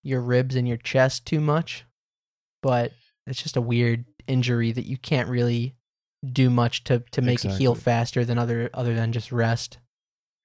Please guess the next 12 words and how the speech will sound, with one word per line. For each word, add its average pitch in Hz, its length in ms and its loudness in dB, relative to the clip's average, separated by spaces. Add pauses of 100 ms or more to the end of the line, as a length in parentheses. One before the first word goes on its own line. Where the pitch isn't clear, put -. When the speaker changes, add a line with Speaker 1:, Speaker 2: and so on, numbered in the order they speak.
(240)
Speaker 1:
You 135 80 -2
can't 131 240 2
go 135 120 4
to 113 60 4
Speaker 2:
Yeah, 131 80 4
and 151 60 6
Speaker 1:
physical 120 200 0
therapy 120 400 4
for - 120 -4
your 113 120 0
ribs. 117 520 -2 (480)
Speaker 2:
Yeah. 117 300 0